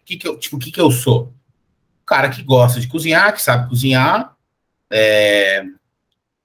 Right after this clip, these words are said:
mas não tenho nenhuma experiência com cozinha, não tenho nenhuma experiência com gestão de restaurante, sabe? Então, eu acho que não é a hora ainda.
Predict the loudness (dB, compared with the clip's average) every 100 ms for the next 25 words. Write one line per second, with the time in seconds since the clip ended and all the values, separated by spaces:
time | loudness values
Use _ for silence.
0 | -8 -6 -6 -6 -4 -4 0 4 6 6
1 | 4 2 2 2 2 0 -6 -4 -4 -2
2 | -4 -6 -6 -8 -12 -20 _ _ -16 -2
3 | 0 2 4 6 6 4 2 0 0 -4
4 | 0 2 2 0 4 4 4 -2 2 2
5 | 4 2 0 -6 -16 -18 _ _ _ _
6 | 0 2 6 4 4 2 4 6 4 2
7 | 0 4 6 6 6 4 2 -2 -8